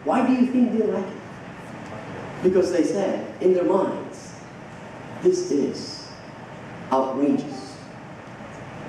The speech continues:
This can't be done. This is impossible, Mister Henry."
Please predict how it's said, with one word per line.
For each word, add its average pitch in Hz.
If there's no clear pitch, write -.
This -
can't 202
be 196
done. 240
This 277
is 262
impossible, 254
Mister 254
Henry." 247